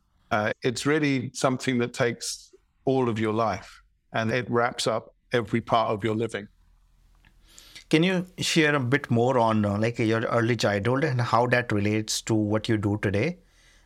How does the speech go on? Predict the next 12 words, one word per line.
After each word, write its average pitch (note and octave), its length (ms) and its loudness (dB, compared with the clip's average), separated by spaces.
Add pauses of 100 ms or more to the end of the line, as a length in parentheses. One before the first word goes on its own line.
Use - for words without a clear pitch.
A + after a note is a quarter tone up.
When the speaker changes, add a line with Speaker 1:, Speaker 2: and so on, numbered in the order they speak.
Speaker 2:
What B2+ 260 0
is B2+ 80 0
the C3 100 2
connection, G#2+ 460 0
right? F#2+ 280 -2 (920)
Speaker 1:
Well, D#3+ 380 0
I C#3+ 80 0
was C#3 140 0
very D#3 200 2
lucky B2+ 460 -2
in G#2 180 -2
that - 280 -4